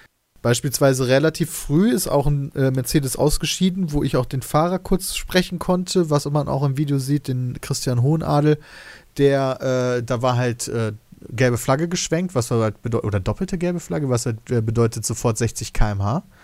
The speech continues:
Also muss er sechzig K M H runterbremsen und halt Überholverbot und alles.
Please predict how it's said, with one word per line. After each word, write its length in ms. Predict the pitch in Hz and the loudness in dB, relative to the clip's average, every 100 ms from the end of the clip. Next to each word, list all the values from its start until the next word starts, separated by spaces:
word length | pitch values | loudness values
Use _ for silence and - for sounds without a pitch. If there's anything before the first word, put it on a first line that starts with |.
| - - - | -20 -20 -8
Also 160 | 107 | -4
muss 160 | 110 110 | 0 0
er 80 | 107 | 2
sechzig 340 | 110 - - | 0 -2 -8
K 160 | - 110 | -2 0
M 120 | 107 | 0
H 40 | |
runterbremsen 680 | 101 107 127 127 139 143 123 | 0 -2 -2 -2 0 0 -2
und 100 | 113 | 0
halt 160 | 113 110 | 0 0
Überholverbot 640 | 104 107 127 139 135 139 | -2 0 0 -2 -2 -2
und 100 | 107 | -2
alles. 360 | 101 120 180 | 0 0 0